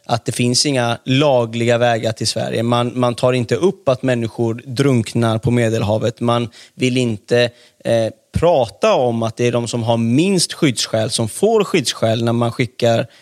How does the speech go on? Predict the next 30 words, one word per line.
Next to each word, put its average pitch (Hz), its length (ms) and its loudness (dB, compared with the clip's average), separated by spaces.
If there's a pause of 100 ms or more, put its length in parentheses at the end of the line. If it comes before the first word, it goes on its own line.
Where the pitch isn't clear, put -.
(100)
i 120 100 -4
förhållandevis 117 840 0
då 113 180 0
resursstarka 117 760 0
män 151 340 2
ifrån 131 280 0
konfliktzoner 113 960 -4
till 117 180 -6
Sverige, 117 460 -2 (240)
när 127 120 -2
de 113 200 0
som 120 160 -4
har 113 160 0
det 113 80 -2
största 120 400 -2
behovet, 123 640 -2 (280)
barn, 117 420 2
kvinnor 117 320 0
och 107 80 -2
funktionshindrade, 120 920 0
rimligtvis 113 520 -2 (200)
borde 135 300 2
vara 135 220 2
de 113 280 -2
som 113 280 -4
borde 135 300 2
få 170 160 0
skydd - 280 -6
i 117 60 -6
Sverige. - 420 -8